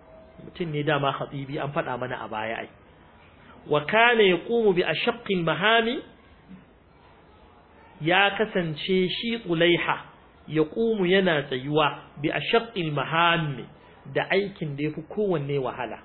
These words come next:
Al-maham jam'u muhimma. In an ce al-muhimma ana nufin aiki. Tulaiha bayan kasancewarsa khatibi a harshen sa, ƙwararre ne shi wajen iya magana da ziga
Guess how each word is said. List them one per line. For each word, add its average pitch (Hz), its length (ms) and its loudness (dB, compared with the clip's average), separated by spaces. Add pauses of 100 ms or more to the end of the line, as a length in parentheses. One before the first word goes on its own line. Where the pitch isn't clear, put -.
(540)
Al-maham 143 640 -2
jam'u 170 280 -2
muhimma. 139 540 -4 (480)
In 160 140 -6
an 170 120 -2
ce 170 120 -4
al-muhimma 170 480 0 (100)
ana 165 140 -2
nufin 160 320 -4
aiki. 139 320 -2 (1900)
Tulaiha 180 680 4
bayan 196 400 6
kasancewarsa 170 720 -2
khatibi 185 600 -4 (440)
a - 60 -8
harshen 156 480 0 (120)
sa, 139 140 -6 (480)
ƙwararre 208 560 4
ne 170 140 0
shi 147 140 -8
wajen 160 380 -2
iya 170 160 0
magana 139 460 0
da 123 200 -4
ziga 156 400 2